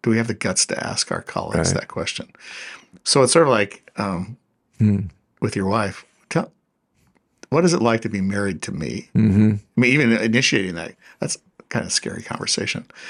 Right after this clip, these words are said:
Speaker 1: But, I mean, praise God for Diane, you know, she
Speaker 2: <laughs>
Speaker 1: served it up without even you asking.
Speaker 2: Oh. <laughs>
Speaker 1: But, uh, but,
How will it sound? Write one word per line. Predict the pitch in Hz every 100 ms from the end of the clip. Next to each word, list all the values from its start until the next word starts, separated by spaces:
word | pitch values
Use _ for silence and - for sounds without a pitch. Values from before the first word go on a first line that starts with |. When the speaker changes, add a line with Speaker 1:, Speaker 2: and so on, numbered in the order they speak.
| - - _ _
Speaker 1:
But, | - 101 - 117
I |
mean, | 98 95 - _ _ _ _ -
praise | 110 -
God | 120 117
for |
Diane, | 92 95 113 87
you | 82
know, | 78
she | - 98
Speaker 2:
<laughs> |
Speaker 1:
served | - 151 120 113
it | 117
up | 120 143 -
without | 110 110 110
even | 113 110 104
you | 107
asking. | 113 110 - - -
Speaker 2:
Oh. | - 131
<laughs> | 80 85 78 - 427 - 311
Speaker 1:
But, | 233 269 190 151 190 - - _ _
uh, | - 104 95 - - - - 240 - - - -
but, | 123 -